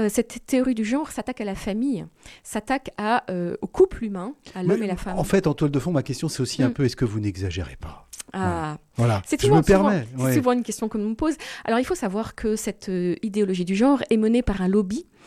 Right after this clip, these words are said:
Speaker 2: Oui.
Speaker 1: bah, des lobbies, surtout le lobby L G B T, mais qui est mondial. C'est pas du tout, euh, euh, juste franco-français, c'est mondial, c'est mené par l'onu,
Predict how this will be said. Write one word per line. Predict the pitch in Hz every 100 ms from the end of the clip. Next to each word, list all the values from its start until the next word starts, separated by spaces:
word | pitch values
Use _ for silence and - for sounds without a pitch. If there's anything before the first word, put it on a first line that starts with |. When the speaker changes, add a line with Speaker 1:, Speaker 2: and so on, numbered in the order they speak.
| - -
Speaker 2:
Oui. | 104 139
Speaker 1:
bah, | 180
des | 170 262
lobbies, | 220 175 226 311
surtout | - - 208
le |
lobby | 190 170
L | 175
G | 170 175
B | 196
T, | 262 285
mais | 208
qui | 208 -
est | 214
mondial. | 233 240 208 165 156 165 -
C'est | -
pas | 190 208
du | 196 208
tout, | - 269 226
euh, | 165 151 - - - -
euh, | 175 156 151 160 160
juste | 160 220 -
franco-français, | - - 190 185 202 - 180 240 311 -
c'est | -
mondial, | 190 202 214 190 254 359
c'est | 330 -
mené | 214 208 220
par | 190
l'onu, | 196 220 233